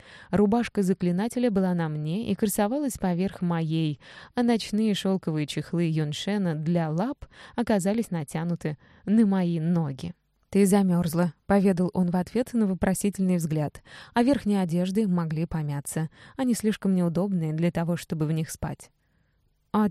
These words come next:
ты?" "Медитация", — пожал плечами Юншен.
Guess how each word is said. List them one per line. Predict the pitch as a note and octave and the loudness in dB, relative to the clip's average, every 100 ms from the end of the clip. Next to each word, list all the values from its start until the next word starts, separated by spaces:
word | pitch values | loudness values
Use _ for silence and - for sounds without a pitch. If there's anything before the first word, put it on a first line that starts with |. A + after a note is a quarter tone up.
| - | -2
ты?" | - D#3 D3+ D#4 - _ _ _ _ _ _ _ | -4 -2 -2 -4 -10 _ _ _ _ _ _ _
"Медитация", — | A3 A3+ - F#3+ - - D#3+ E3+ D#3+ | 2 4 2 -2 -4 -4 -2 -2 -2
пожал | - F#3 F3+ | 0 2 2
плечами | - F3+ - E3 E3 | 0 0 0 -2 0
Юншен. | F3 E3+ - D#3 E3 | 0 -2 -2 -4 -4